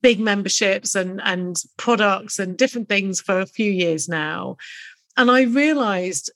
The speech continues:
a couple of weeks ago, I had this deep sense of failure. And I woke up on a Sunday morning with this deep sense of failure, literally weighing down on me like a ton of bricks. And I lay in bed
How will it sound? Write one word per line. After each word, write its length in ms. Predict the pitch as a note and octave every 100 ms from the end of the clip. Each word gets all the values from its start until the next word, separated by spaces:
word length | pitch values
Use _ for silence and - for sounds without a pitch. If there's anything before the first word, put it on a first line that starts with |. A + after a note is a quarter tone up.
| -
a 80 | G#3
couple 280 | C4+ C4+ C4+
of 100 | B3+
weeks 280 | A#3 -
ago, 580 | - F3 E3+ E3 D#3+ - -
I 100 | G#3+
had 200 | G3+ -
this 200 | A#3 -
deep 560 | F#3+ - A#3+ A3+ -
sense 460 | - - G#3 G3 -
of 100 | E3+
failure. 640 | - D#3+ D#3+ E3+ F#3 G3 - _ _ -
And 120 | G#3
I 120 | G#3+
woke 360 | A3 B3 C#4 C4+
up 100 | C4+
on 140 | A#3+
a 60 | G#3+
Sunday 380 | - G#3 G3+ F#3+
morning 640 | F#3+ F#3+ F#3+ E3+ D#3+ E3
with 200 | F#3+ F#3
this 240 | F#3 F3 -
deep 260 | F3+ F3
sense 320 | - E3+ D#3
of 120 | F3+ -
failure, 680 | E3 E3 E3+ E3+ - G3+ - - _
literally 920 | A3 A#3 A#3+ A#3+ - G3 F3 E3 E3 G3+
weighing 680 | G3+ F#3+ F3 G3 F#3+ F3 F3
down 280 | E3+ E3+ E3
on 100 | E3
me 140 | E3
like 240 | D#3 D#3+
a 60 | E3+
ton 240 | - E3+
of 120 | D#3 -
bricks. 540 | - - - - - _ _ _ -
And 140 | G#3+ G#3+
I 140 | G#3+
lay 280 | G#3+ A#3 C4
in 100 | B3+
bed 420 | G3 E3+ F3